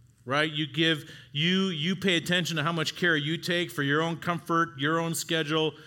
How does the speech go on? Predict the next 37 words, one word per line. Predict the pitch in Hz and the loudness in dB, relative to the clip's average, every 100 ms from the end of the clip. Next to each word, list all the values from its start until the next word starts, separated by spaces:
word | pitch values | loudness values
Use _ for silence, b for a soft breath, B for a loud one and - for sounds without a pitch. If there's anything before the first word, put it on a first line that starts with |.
| B B | B B
your | 139 151 | 0 2
own | 175 180 | 4 2
life, | 156 160 175 185 - - B B B 147 | 2 2 2 0 -4 -12 B B B -4
and | 160 | 2
then | 165 156 | 2 4
make | 160 165 | 2 2
sure | 180 165 | 2 2
that, | 156 | 2
hey, | 165 | 2
you | 151 160 | 0 -2
love | 151 151 170 151 | -2 0 0 0
her | 165 | -2
like | 151 160 156 | 0 0 0
your | 165 160 | 0 -2
own | 160 | -2
body | 151 165 147 | 0 0 0
because | 143 165 | -2 -2
you | 156 | 0
actually | 151 160 - 160 | 0 0 0 -2
really | 139 160 160 147 | 0 0 0 0
are. | 117 147 160 107 - _ b b b b - | -2 0 0 -2 -10 _ b b b b -4
The | 127 | -2
head | - 180 | 2 2
and | 190 | 2
the | 165 | 2
body | 143 160 170 180 175 | 4 4 4 2 0
are | - 156 165 | -2 0 2
connected. | 156 - 139 127 131 127 101 85 - - _ _ b b b b b b b - | 0 -4 -4 -2 -4 -6 -12 -12 -18 -20 _ _ b b b b b b b -10
So, | - 139 113 95 - - - _ _ _ _ _ _ - - _ _ _ | -4 -2 -2 -6 -16 -20 -20 _ _ _ _ _ _ -20 -20 _ _ _
I | 123 135 | -8 -4
wanna | 139 | 0
ask | 139 135 139 | 0 -2 -2
you, | |
men, | 117 123 123 110 110 - - - | -2 0 0 -2 -6 -14 -20 -10
in | 151 151 170 147 | -4 -2 0 0
this | 151 - - | 0 0 -2
submission | 120 113 143 - 175 170 175 | -2 -2 -2 -2 -2 -4 -6